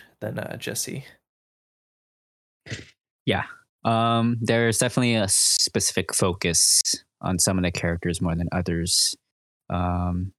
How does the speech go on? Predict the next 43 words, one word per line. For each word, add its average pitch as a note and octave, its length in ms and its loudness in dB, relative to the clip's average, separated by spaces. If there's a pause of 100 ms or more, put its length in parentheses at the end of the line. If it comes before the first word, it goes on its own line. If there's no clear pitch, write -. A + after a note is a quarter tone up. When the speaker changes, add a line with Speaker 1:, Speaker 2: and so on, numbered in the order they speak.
Speaker 2:
and F#2+ 140 0
yeah, A#2 120 2
maybe G2+ 500 2
we'll G2+ 100 2
get G2+ 140 0
more G2+ 220 2
of G2+ 80 0
that G#2 480 0 (360)
in G2 160 2
episode F#2 300 2
eight D3 460 0
or G2+ 240 2
in G#2 200 2
the G#2 80 2
future. - 500 -4 (760)
And, G2+ 520 2
um, G2+ 460 4 (560)
yeah, A#2 120 2
we G#2+ 200 4
open A2+ 280 2
up - 120 0
this G#2 180 2
episode F2+ 520 2
with F2+ 180 0
the F#2+ 140 2
portrait - 680 2
of G2 720 0 (140)
the F2+ 240 0 (240)
Crestwood G2+ 760 0
Speaker 1:
Yeah. - 60 -12 (480)
Speaker 2:
Five, F2+ 580 -2 (220)
the F2+ 80 -6
five F#2 300 -2
of A2+ 40 -10
Speaker 1:
I, B2 100 -2
Speaker 2:
them. - 200 -6 (680)
Speaker 1:
I C#3+ 140 2
love B2 320 0
that. G2 400 -6
I, B2 460 0
<laughs> - 180 -2
I G#3+ 60 2
just, E3+ 320 2